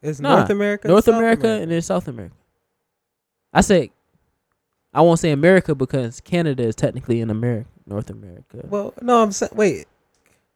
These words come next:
Speaker 1: South America is separate?
Speaker 2: It's South America, then it's North America.
Speaker 1: Yes.
Speaker 2: They just, they connected by, you know, Honduras and all that.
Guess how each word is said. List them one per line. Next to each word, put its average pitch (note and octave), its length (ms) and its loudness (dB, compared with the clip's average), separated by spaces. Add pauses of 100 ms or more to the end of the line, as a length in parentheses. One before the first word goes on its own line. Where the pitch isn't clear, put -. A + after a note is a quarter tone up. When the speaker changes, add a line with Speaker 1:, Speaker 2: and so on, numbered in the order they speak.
(380)
Speaker 1:
South F#3 320 -6
America E4 360 -16
is A#3+ 140 -12
separate? C#4+ 360 -20 (800)
Speaker 2:
It's C#3+ 160 -4
South F#3 240 2
America, G3+ 460 0
then E3 160 -6
it's E3+ 120 -10
North A3+ 220 -2
America. C3 420 -14 (140)
Speaker 1:
Yes. E4 380 -4
Speaker 2:
They D3 100 4
just, E3 340 -4 (840)
they D#3 100 4
connected F3 400 0
by, C#3+ 420 4
you D#3 80 -6
know, B2+ 120 2
Honduras C3 480 4
and A#2 120 -6
all A#2 140 -4
that. A#2 200 -4